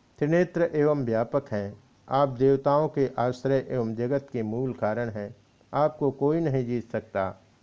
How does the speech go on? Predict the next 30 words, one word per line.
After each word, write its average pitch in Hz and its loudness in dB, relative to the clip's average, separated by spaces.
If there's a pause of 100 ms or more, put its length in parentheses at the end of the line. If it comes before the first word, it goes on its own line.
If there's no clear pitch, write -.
(140)
आप 147 2
ही 139 0
शिव 151 -2
और 131 -2
आप 135 2
ही 123 0
विष्णु 127 -6
हैं। 104 -8 (360)
मैं 147 2
आपके 131 0
चरणों 131 0
में 123 -4
प्रणाम 120 -6
करता 101 -6
हूँ। 95 -8 (440)
आप 127 0
दक्ष 143 -2
के 143 0
यज्ञ 147 0
के 143 -2
विध्वंसक 139 0 (420)
एवं 156 4
हरिहर 151 4
स्वरूप 139 -2
हैं। 101 -6 (400)
आपके 139 2
ललाट 135 2
में 127 -2
नेत्र 127 -2
हैं। 101 -6